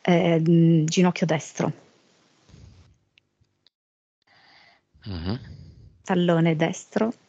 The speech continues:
Speaker 1: e sinistro.
Speaker 2: Va bene. <clears throat> Causa
Speaker 1: Vabbè.
Speaker 2: esoterica,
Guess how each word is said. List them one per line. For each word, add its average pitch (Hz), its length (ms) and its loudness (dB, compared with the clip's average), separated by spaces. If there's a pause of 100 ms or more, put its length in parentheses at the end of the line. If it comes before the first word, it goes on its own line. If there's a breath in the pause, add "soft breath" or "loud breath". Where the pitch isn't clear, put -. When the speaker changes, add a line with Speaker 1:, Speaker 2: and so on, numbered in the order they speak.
(600)
Speaker 1:
e 170 120 -4
sinistro. - 560 -10 (3500)
Speaker 2:
Va 113 260 0
bene. 85 380 -14 (160)
<clears throat> - 0 -
Causa 123 420 -2
Speaker 1:
Vabbè. 127 200 2
Speaker 2:
esoterica, 107 760 -6